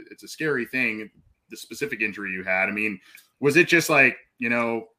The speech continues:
quick decision, "I, I, I am done"? Was it, uh, you know, an arduous, long play out in terms of internal strife? Uh, you know, "Can I, can I get back on the field?" Or is it, was this just like,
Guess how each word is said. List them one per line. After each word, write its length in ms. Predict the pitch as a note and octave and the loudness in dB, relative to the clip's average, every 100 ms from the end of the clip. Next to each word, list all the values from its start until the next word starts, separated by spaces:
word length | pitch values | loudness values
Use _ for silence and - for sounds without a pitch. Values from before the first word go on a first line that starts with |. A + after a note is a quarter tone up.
| _ | _
quick 240 | - D3+ D3 | -4 -2 -2
decision, 400 | B2 C#3+ B2 A#2+ | -2 -2 0 0
"I, 160 | B2+ C3 | -2 -2
I, 240 | B2 C3+ - | -2 -2 -2
I 120 | B2+ | -2
am 160 | B2 G#2 | -2 -2
done"? 340 | B2 D3 F#3 - _ _ _ | -2 -2 -6 -12 _ _ _
Was 220 | A#2 B2 | -6 2
it, 280 | C3+ B2 - | 4 4 0
uh, 380 | A2+ A2+ A2 G#2+ G#2+ A2 | -4 -2 -2 -2 -6 -10
you 80 | A2+ | -10
know, 200 | G#2+ G2+ | -10 -10
an 100 | G2+ - | -10 -2
arduous, 640 | C#3 C#3+ C#3 C#3+ C3 - - | 0 0 0 -2 -2 -6 -8
long 580 | B2 C#3+ D3+ D3 C#3 C#3 _ _ _ _ _ _ | -2 0 0 -2 -6 -10 _ _ _ _ _ _
play 300 | - D3+ D3 | 0 4 6
out 260 | C#3 D3 | 4 2
in 40 | C3 | -4
terms 300 | C#3 C#3+ B2 | -6 -4 -4
of 200 | A2+ G2 | -4 -6
internal 340 | B2+ - D#3 B2+ | -12 -6 -6 -6
strife? 500 | - C#3 C3+ C#3 C#3 | -6 -2 0 0 -2
Uh, 180 | A2+ | -6
you 100 | A2+ | -6
know, 180 | A2 G#2+ G2 | -6 -8 -10
"Can 140 | - A2+ | -8 -8
I, 80 | G2+ - | -8 -10
can 100 | A2 | -8
I 160 | G2 F#2+ | -8 -8
get 140 | A#2 | -10
back 200 | A2 A2 | -8 -10
on 80 | G#2+ | -12
the 40 | |
field?" 200 | G2 C3 | -8 -6
Or 40 | A#2 | -4
is 120 | A#2 | -4
it, 140 | D3 - _ _ _ _ | -6 -8 _ _ _ _
was 120 | C#3+ C#3+ | 0 4
this 180 | F#3 | 4
just 200 | F#3 E3+ | 4 0
like, 240 | D#3+ C#3+ | 4 4